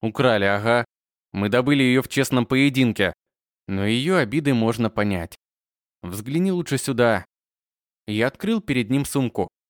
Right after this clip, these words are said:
в которой лежали необходимые для наруча артефакты. «Мать моя, Гера, так быстро добыл все четыре? Вот это да!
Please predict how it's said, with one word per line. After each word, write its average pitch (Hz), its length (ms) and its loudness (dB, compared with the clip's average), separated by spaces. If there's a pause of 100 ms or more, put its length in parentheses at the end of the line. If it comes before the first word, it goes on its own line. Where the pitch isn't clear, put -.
в - 100 -20
которой 117 420 -2
лежали 143 460 0 (200)
необходимые 127 760 0
для 120 220 0
наруча 113 420 0
артефакты. 113 640 -2 (1800)
«Мать 107 360 -2
моя, 107 260 2
Гера, 92 440 0 (520)
так 101 200 -2
быстро 139 380 0
добыл 120 320 2
все 147 240 -2
четыре? 127 560 0 (340)
Вот 113 320 -2
это 151 220 2
да! 117 400 4